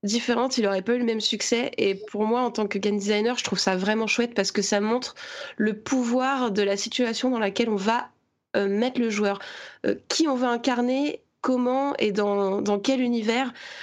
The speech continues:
Euh, au-delà du gameplay, je trouve que c'est vraiment ce qui fait la force de ce jeu.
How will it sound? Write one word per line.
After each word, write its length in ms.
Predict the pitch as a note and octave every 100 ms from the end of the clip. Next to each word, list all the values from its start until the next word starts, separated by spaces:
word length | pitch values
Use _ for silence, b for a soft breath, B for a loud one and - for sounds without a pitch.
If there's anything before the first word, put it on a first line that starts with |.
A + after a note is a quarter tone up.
| B -
Euh, 220 | G#3+ G3 -
au-delà 320 | C4+ B3+ C#4+
du 160 | A#3+ A#3
gameplay, 420 | A#3 A#3+ B3 C#4+
je 60 | -
trouve 160 | B3
que 120 | -
c'est 140 | A3 G3+
vraiment 260 | G#3 A3
ce 80 | C4+
qui 100 | -
fait 220 | A#3 B3+
la 100 | A#3
force 300 | G#3 A#3+ A#3
de 120 | G#3+ G#3+
ce 140 | G3+
jeu. 220 | G#3+ C4